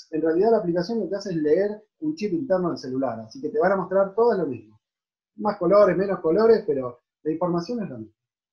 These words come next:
Abrila, no, no empieza a contar desde que la instalaste, o sea, como el celular, eso ya lo viene incorporando, vos ya vas a tener los últimos siete días de uso,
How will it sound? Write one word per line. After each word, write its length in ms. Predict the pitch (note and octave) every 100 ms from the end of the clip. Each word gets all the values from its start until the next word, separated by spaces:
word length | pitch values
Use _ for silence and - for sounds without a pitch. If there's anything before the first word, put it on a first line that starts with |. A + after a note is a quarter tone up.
| _ _ _ _ _ _ _ _ _ _ _ _ _ -
Abrila, 540 | A3+ D4+ B3 - - _ _ _
no, 500 | - E3 F3 G3 A3+
no 280 | G#3 G#3 A3+
empieza 440 | A3 A3 A#3+ A3+ F#3
a 60 |
contar 440 | F3 D#3+ F3 F#3+ F#3+
desde 260 | D#3 D3+
que 80 | D3+
la 80 | C#3+
instalaste, 720 | C#3+ G#3+ G#3+ G#3+ E3+ F3 -
o 80 | _
sea, 200 | D#3 C3+ - _
como 160 | - C3
el 60 | B2+
celular, 440 | D3+ E3 G#3+ G#3+
eso 200 | G3+ F#3
ya 140 | F3+ G#3
lo 100 | G3
viene 220 | G3+ G3+ F3+ F3
incorporando, 840 | E3 E3+ E3+ G#3 A3 F#3+ G3+ - - _
vos 140 | - F3
ya 60 |
vas 140 | F#3 F3+
a 80 | F3
tener 220 | E3+ G3+
los 160 | F3+ G3
últimos 320 | F3 E3 D3+
siete 200 | D#3+ D3+
días 260 | D3+ D#3+ C#3+
de 100 | D#3
uso, 540 | G#3+ G#3+ E3 F3 -